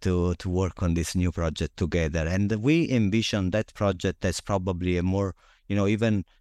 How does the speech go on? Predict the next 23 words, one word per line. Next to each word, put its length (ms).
more 260
collective 920
than 200
just 340
the 100
three 180
of 120
us. 420
Maybe 280
we 160
need 240
a, 220
a 80
larger 400
team. 260
Personally, 560
very 220
quickly, 500
I 140
have 240
just 360
published 580
another 420